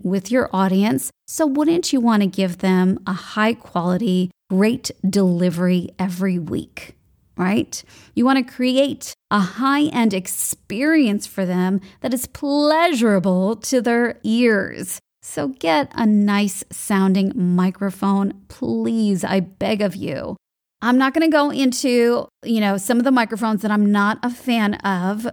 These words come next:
but there are ones that I've seen many podcasters use because it's a little bit on the lower end and they think, "Well, I can get away with that." And people are out there telling them that that microphone is perfectly acceptable. But I'm gonna share this with you, is that microphones pick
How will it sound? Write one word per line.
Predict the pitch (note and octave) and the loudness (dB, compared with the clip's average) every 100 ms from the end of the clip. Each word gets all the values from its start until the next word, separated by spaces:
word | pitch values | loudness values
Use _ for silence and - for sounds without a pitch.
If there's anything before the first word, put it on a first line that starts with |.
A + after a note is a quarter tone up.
| - | -4
but | A3+ G#3+ - | 0 0 0
there | A3 - | -2 0
are | A3 A#3+ B3+ | 2 2 2
ones | A#3 G#3+ A3 G#3+ | 2 2 0 -2
that | G3+ | -2
I've | G3 F#3 | -2 -4
seen | G#3+ G#3 - | -2 -2 -4
many | - G#3+ G#3 G#3+ A3+ B3+ C4 | -4 2 4 4 4 2 2
podcasters | A3 G3+ F3+ G#3 F#3 - G3 F3+ - | 0 -2 -2 -4 -4 -2 -2 -2 -6
use | F3+ F3 F#3 F3+ A3+ C4 - | -8 -2 -2 -2 -4 -6 -6
because | A#3 B3 D4 | -6 -4 -4
it's | C#4+ D#4+ | -4 -2
a | |
little | D4 C#4 D#4 E4+ | 0 0 2 0
bit | E4+ D#4 D#4 - | 2 0 0 -6
on | C#4+ D4+ D#4+ E4 | -2 0 0 0
the | F#4+ | -2
lower | F4+ G#4 F#4 | -2 -2 -2
end | - F#3 F#3 | -2 -2 0
and | G3+ A3 | 0 0
they | A#3+ | 0
think, | C#4 D4 | 0 0
"Well, | D4+ D4+ | 2 0
I | D#4+ | 2
can | D4 | 2
get | D4+ | 2
away | D4 A3+ G3+ | 2 2 0
with | G3+ G3 | -2 0
that." | G3 | -2
And | G3 G3 | 0 -2
people | A3 A3+ C4 B3+ | -2 0 2 2
are | A#3 A#3+ | 0 2
out | A#3 A#3 A#3+ | 0 0 0
there | A3 | -2
telling | G3+ G#3+ G3+ G3+ | -2 0 0 2
them | G3+ G3 G3+ | 2 0 0
that | A3 G#3+ | -2 0
that | G#3 G#3 - | 0 -2 -4
microphone | G3 G#3 C#4 C4 G#3+ G3+ | 0 2 2 0 0 0
is | F#3 | -2
perfectly | - F#3+ G3 F#3 G3 F#3 F#3 | -4 -6 -6 -2 -2 -2 -6
acceptable. | F3+ - F3 F3+ - - - _ - | -10 -8 -8 -8 -8 -10 -14 _ 2
But | D4+ | 4
I'm | |
gonna | F4 A#4 | 4 2
share | - B3+ G#3 | 2 2 2
this | G3 - | 0 -2
with | F#3 | -4
you, | F#3 F#3+ G3 | -2 -2 -2
is | A3 F#3+ | -2 0
that | B3 | 2
microphones | A#3 A#3+ D4 E4 D#4 D4 B3+ | 4 2 2 -2 0 2 2
pick | - B3 | 0 -4